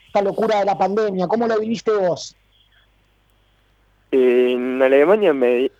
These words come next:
Speaker 2: medianamente no fue un quilombazo como, como en otros lugares. Eh, estuvimos sin entrenar tres semanas nomás, no, va, no más, hablo como si fuese poco, pero tuvimos tres semanas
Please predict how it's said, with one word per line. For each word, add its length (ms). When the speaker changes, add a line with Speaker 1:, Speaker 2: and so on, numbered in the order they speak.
Speaker 2:
medianamente 1080
no 260
fue 200
un 640
quilombazo 640
como, 340
como 180
en 60
otros 220
lugares. 480
Eh, 800
estuvimos 360
sin 120
entrenar 520
tres 220
semanas 400
nomás, 320
no, 320
va, 140
no 140
más, 240
hablo 220
como 120
si 60
fuese 180
poco, 340
pero 1000
tuvimos 300
tres 200
semanas 500